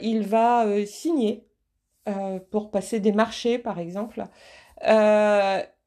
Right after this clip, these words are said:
il va, c'est lui qui, euh... enfin, le budget est préparé, euh, sous son contrôle. C'est pas forcément lui qui le prépare, évidemment, mais, euh, le budget est préparé sous son contrôle,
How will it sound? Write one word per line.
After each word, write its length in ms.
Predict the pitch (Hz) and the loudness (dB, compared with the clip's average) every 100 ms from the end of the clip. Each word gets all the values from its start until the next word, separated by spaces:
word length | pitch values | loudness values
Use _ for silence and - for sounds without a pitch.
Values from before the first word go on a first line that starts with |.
| _ | _
il 320 | 214 240 233 208 | -8 -4 -4 -4
va, 260 | 208 208 208 | -2 -4 -4
c'est 220 | - 196 | -8 -6
lui 260 | 190 240 247 | -4 -4 -6
qui, 560 | - 247 247 240 233 | -10 -8 -6 -2 0
euh... 300 | 208 202 202 | 2 2 0
enfin, 200 | 202 208 | -2 -2
le 140 | 185 214 | 0 0
budget 380 | 208 214 294 247 | 0 2 2 2
est 40 | |
préparé, 800 | - 262 220 214 220 226 254 - - | 0 -2 0 0 2 4 4 2 -2
euh, 160 | 190 | -4
sous 240 | 185 - 302 | -4 -8 -6
son 220 | 311 285 | -6 -4
contrôle. 360 | 262 240 165 | -6 -4 -6
C'est 160 | 156 190 | -6 -4
pas 140 | 214 | 0
forcément 480 | 214 190 - 208 190 | 0 -2 -2 0 2
lui 220 | 202 233 | 2 2
qui 120 | 240 175 | 2 -2
le 80 | |
prépare, 400 | - 185 202 247 | -2 -2 0 0
évidemment, 440 | 196 170 175 220 269 | -2 -2 -4 -4 -2
mais, 380 | 208 226 220 - 202 | 2 2 2 -2 -4
euh, 500 | 196 190 190 180 - - _ _ _ | -2 0 0 -2 -4 -12 _ _ _
le 380 | 165 214 202 233 | -6 -2 0 0
budget 300 | 202 214 254 | -2 -2 -2
est 40 | |
préparé 400 | 247 214 214 208 | -2 -4 -2 -2
sous 160 | 208 277 | -4 -6
son 180 | 262 233 | -8 -8
contrôle, 480 | 208 196 - 175 | -10 -10 -10 -12